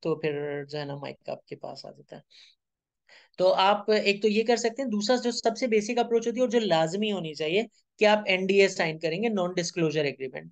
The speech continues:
एनडीए का पार्ट जो है ना उसमें एक ये भी होता है, जो बहुत अहम टर्म होती है कि भाई आप जो है ना मेरी डोम-, न-, ये मेरी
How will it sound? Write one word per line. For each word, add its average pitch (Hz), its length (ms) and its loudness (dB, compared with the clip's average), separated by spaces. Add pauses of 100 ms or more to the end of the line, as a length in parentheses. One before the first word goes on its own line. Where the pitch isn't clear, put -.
(120)
एनडीए 214 380 2
का 214 120 6
पार्ट 185 340 4
जो 180 120 -4
है 185 80 0
ना 190 100 -4
उसमें 185 260 -4
एक 180 160 -2
ये 160 100 -2
भी 180 100 -2
होता 165 240 2
है, 180 160 0 (480)
जो 175 120 -2
बहुत 170 300 2
अहम 190 260 0
टर्म 196 220 2
होती 165 280 -4
है 180 100 -2
कि 185 160 0
भाई 180 220 0
आप 170 340 4
जो 180 60 -4
है 175 60 -2
ना 175 120 -2
मेरी 170 220 -2
डोम-, 165 560 -6
न-, 160 200 -4
ये 175 100 0
मेरी 185 460 -2